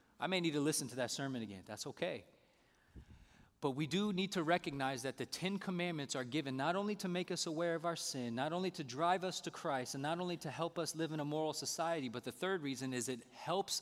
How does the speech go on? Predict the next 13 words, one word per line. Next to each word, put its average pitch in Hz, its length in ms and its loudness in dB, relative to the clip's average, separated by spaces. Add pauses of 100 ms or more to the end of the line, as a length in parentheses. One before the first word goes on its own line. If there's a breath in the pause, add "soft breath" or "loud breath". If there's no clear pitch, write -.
us 160 260 -2
to 151 180 -8
understand 156 680 -2 (220 loud breath)
how 156 300 4
we 160 140 2
can 135 260 -2
love 151 360 6
God 165 420 4
and 135 160 -4
love 143 220 4
our 139 220 2
neighbors 123 680 -2
well. 98 320 -8